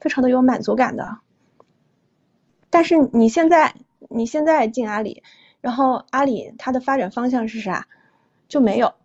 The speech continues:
但是呢，这个公司它又不可能停止运营，所以它每天都要不停在试。然后当它在尝试的过程当中呢，就是经常会提出一些想法来，然后做做做没效果，然后又换一个想法，然后做做做又没效果。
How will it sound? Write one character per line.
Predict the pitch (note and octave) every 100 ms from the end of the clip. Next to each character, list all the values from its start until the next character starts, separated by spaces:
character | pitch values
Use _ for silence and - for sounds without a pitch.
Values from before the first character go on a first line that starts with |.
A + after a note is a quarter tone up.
| _ _
但 | E4
是 | E4
呢， | D#4+ C#4
这 | E4+
个 | D#4+
公 | D#4+ E4
司 | D#4+
它 | E4
又 |
不 | D#4+
可 | C4+
能 | G#3
停 | A3+ A3+
止 | B3
运 | G#3+ A3
营， | G3 F3 A3 _ _ _ _ _ _ -
所 | F4
以 |
它 | E4+ E4+
每 | D4+
天 | A3+ C4+ C4+ C4+ _
都 | - C#4+
要 | C4+
不 | C4+
停 | B3+
在 | A3+ A#3+
试。 | B3 - C4+ - _ _ _
然 | C4+
后 | D4
当 | D4+ D4
它 | D4
在 | C#4 C#4+ B3+
尝 | - G3+ A#3+
试 | D4
的 | C4
过 | B3 A#3
程 | G#3+
当 | G#3+
中 | G#3+ A3
呢， | G3+ G3+
就 | C4
是 | B3
经 | B3+ B3+
常 | A3+ A#3
会 | A3+
提 | -
出 | A#3+ B3+
一 |
些 | B3
想 | A#3+ G#3+
法 | A#3 A3
来， | - G2+ - - - - _
然 | G3+
后 | A#3+
做 | B3+
做 | B3
做 | A#3 A#3
没 | G3 E3+
效 | - G#3+
果， | - - - -
然 | -
后 | A#3
又 | C4+
换 | C4+ C#4+ B3+
一 |
个 | A3
想 | - - G#3
法， | D#3+ - - - -
然 | A#3
后 | A#3
做 | B3+
做 | B3
做 | B3
又 | B3+
没 | C4 F#3+
效 | F#3+ -
果。 | -